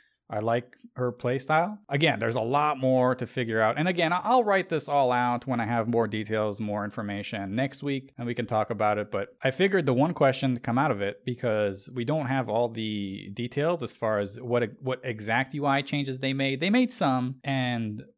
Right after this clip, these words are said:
what components they shifted with. There's a lot, a lot of question marks, but we have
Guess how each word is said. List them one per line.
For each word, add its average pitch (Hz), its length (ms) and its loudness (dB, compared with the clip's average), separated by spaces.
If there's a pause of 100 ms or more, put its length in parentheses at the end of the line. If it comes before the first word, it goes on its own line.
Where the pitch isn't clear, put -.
(160)
what 139 280 -4
components 170 500 -2
they 151 220 0
shifted 147 420 -4
with. 143 260 0 (300)
There's 180 420 -10
a 165 80 2
lot, 175 600 -2 (180)
a 165 60 0
lot 214 100 8
of - 60 4
question 135 280 2
marks, 101 320 -6 (120)
but - 320 0 (180)
we 160 120 2
have 175 380 0